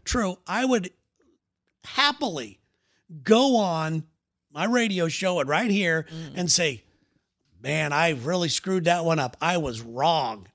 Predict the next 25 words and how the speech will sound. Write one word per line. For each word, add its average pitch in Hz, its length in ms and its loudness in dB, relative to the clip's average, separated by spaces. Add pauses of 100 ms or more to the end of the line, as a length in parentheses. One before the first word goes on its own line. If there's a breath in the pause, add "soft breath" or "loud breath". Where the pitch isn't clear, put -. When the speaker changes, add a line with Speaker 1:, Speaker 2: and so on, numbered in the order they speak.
(120)
Speaker 1:
I, 175 180 -2
I, 160 400 -4
I, 180 40 -4
Speaker 2:
That'll 180 280 -2
Speaker 1:
I, - 40 -8
Speaker 2:
never 220 200 -2
Speaker 1:
that, - 60 -8
Speaker 2:
happen, 151 240 -10
though, 143 140 -10
Speaker 1:
I 185 120 0
know 220 160 2
Speaker 2:
'cause 123 120 -4
Speaker 1:
that 170 180 -2
came 202 220 -2
out. 175 140 0
I 151 100 -4
would 170 160 -4
go, 165 120 -2
"That 165 240 -4
came 185 200 -4
out 165 160 2
of 147 100 0
left 135 200 -6
field." 208 460 0 (100)
Speaker 2:
Yeah. 143 180 -12